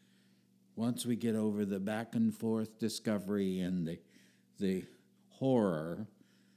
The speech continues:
of crunching the roach, if we're not careful,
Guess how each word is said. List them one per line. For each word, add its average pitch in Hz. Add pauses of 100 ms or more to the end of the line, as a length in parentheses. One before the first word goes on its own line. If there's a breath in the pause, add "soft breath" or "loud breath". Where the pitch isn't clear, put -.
(120)
of 95
crunching 104
the 85
roach, 87 (1500 soft breath)
if 120
we're 127
not 151
careful, 208